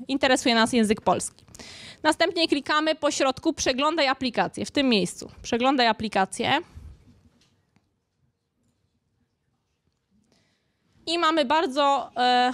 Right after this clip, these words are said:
dużo kategorii. E, strona cały czas się rozwija, coraz, e, więcej nauczycieli, e, z Polski tworzy takie ćwiczenia i udostępnia, bo tak naprawdę,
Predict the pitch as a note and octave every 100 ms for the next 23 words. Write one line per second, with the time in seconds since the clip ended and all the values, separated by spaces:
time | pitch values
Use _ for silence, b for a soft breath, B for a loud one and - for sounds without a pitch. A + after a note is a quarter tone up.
0 | B G#3+ C#4+ D4 C4+ B3+ B3 A#3 G#3+ G3+
1 | A3+ D4+ - B B B B b b b
2 | b b - G3+ G#3 G3 - D#4+ D#4 C#4+
3 | D4+ D4+ C#4 - D#4 C4+ A#3+ B3 A#3 G#3+
4 | A3 - D4 C#4+ - - B3 A#3+ A3 C4+
5 | D#4+ - C4+ C4 B3+ C4 - - C4 B3
6 | A#3+ B3 B B B - A3 A3+ A3 G#3
7 | - - D4+ C#4+ - - G#3+ G#3 C#4 B3+
8 | A#3+ A#3 A3+ - - B3 C4+ A#3+ - B3
9 | B3+ A#3 A#3 G3+ G3+ A3 A#3+ B3+ B3+ C4
10 | B3 C#4 A#3+ C4